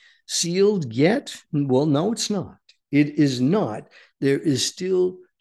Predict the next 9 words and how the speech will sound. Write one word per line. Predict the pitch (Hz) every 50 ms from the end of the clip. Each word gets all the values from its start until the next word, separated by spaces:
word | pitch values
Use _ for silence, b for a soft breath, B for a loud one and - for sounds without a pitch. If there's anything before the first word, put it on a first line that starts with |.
| _ _ -
time | - - 170 151 135 127 127 123 123 123 123 120 _ _ _ _
to | - - 131
change | 127 - - - 170 165 143 135 131 127 123 123 120 117 - - _ -
our | 127 120 113 113 113
ways. | 110 107 123 135 127 90 - - - - - - _ _ _ _ _ _ _ _ _ _ _ _ _ _ _ _ B B B B B B B B B _ _ _ -
And | 160 156 170
I | 175 180
think | 175 - 208 226 226 226
that | 214 196 190